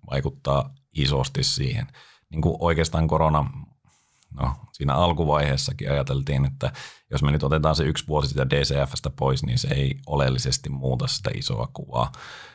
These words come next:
Ja nyt kun oletus on, että tämä on joka tapauksessa väli-, väliaikainen tila sen niiden toimivien rokotteiden takia, niin kauan kun se on väliaikainen ja ne rokotteet toimii,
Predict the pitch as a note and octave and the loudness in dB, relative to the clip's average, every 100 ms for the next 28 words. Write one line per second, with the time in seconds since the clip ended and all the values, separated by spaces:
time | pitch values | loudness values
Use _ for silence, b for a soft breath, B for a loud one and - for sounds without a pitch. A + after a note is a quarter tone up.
0 | B A#1+ C2 D#2+ - D#2+ D#2+ - - _ | B 0 2 2 2 2 2 2 -6 _
1 | _ _ E2+ F2+ F#2+ D#2+ - - D2 C2+ | _ _ 0 2 4 2 -2 0 2 0
2 | - - - D2 C#2 C#2+ C#2+ D2+ D#2 C#2 | -2 -12 -8 -6 -4 0 2 4 4 2
3 | D2 C#2 C2+ C2 C2+ - C#2+ C2 C2 B1 | 0 -2 -2 -2 -2 -2 0 0 0 -2
4 | - - - D2+ D2+ C2 C#2 C2+ B1+ C2 | -6 -20 -4 0 2 2 2 0 0 0
5 | A#1+ C2+ C2 A#1+ - - - C2+ - C#2+ | -2 -2 -2 -2 -4 -12 -18 -18 -10 -8
6 | - C#2+ C#2 C#2 - D#2+ D#2+ D#2 C#2 C#2 | -2 -2 -2 -4 -2 2 4 4 4 2
7 | C2+ C#2+ C2+ - B1 A#1+ A#1 - - - | 0 0 0 -2 -2 -2 -4 -8 -8 -8
8 | - b b b b _ _ _ _ - | -8 b b b b _ _ _ _ -8
9 | D2+ D#2+ D2+ D2+ D2+ C#2 - - D#2+ E2 | 2 4 4 4 2 2 0 0 2 4
10 | D2+ D2 D2 C#2 C2+ C#2 C2+ B1+ B1 A#1+ | 4 2 2 2 2 0 0 2 2 2
11 | A#1+ B1 B1+ - A#1 - A#1+ A#1 A#1 A1 | 0 0 -2 0 -4 -2 -2 0 0 0
12 | G#1+ | -2